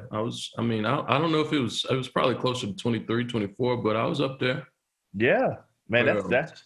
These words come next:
Speaker 2: and, and, and playing against those guys, man, and, and, and that, and that's crazy. So let me ask you this, man. I, from, from, from what I've seen, what I've heard, the stories,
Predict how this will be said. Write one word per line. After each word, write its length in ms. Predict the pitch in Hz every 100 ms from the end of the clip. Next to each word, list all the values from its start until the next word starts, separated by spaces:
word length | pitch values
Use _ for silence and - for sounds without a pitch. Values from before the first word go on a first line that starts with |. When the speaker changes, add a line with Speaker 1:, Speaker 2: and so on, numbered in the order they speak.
| _ _
Speaker 2:
and, 100 | 107
and, 320 | 127 113 127 131
and 80 |
playing 240 | 120 160 196
against 320 | 151 190 254
those 200 | 165 135
guys, 360 | 120 107 101 98
man, 300 | 107 123 113
and, 260 | 101 92
and, 400 | 107 107 101 98 - -
and 160 | 104 120
that, 180 | 139 117
and 100 | 113
that's 200 | 135 -
crazy. 340 | 180 196 131
So 400 | 120 147 127 117 - - -
let 160 | 139 170
me 80 | 175
ask 240 | 165 160
you 80 | 151
this, 240 | 135 117
man. 420 | 107 110 110 107 113 _ _ -
I, 100 | - - _ _ _ _ _ _
from, 180 | 151 123
from, 200 | 135 117
from 140 | 120 113
what 140 | 135
I've 160 | 139 131
seen, 520 | - 131 127 123 110
what 160 | 120 120
I've 180 | 113
heard, 360 | - 113 113 107
the 60 | 101
stories, 760 | - 131 127 123 117 113 -